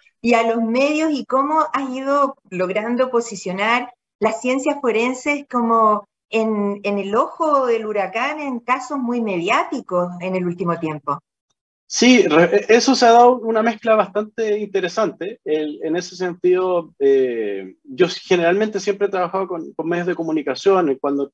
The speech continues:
Speaker 2: trabajaba en Carabineros también no tenía ningún problema en conversar con periodistas, pese a que mu-, todos sabemos que muchas veces la relación con,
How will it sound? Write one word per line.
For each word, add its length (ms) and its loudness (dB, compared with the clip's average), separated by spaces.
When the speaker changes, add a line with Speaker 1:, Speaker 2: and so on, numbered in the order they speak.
Speaker 2:
trabajaba 720 -2
en 100 -4
Carabineros 520 0
también 400 0
no 80 0
tenía 180 2
ningún 280 0
problema 500 0
en 120 -4
conversar 500 -2
con 160 -8
periodistas, 760 0
pese 200 -2
a 40 -2
que 100 -2
mu-, 340 -6
todos 220 0
sabemos 440 -2
que 120 -2
muchas 360 -4
veces 280 -4
la 80 -2
relación 460 -8
con, 240 -4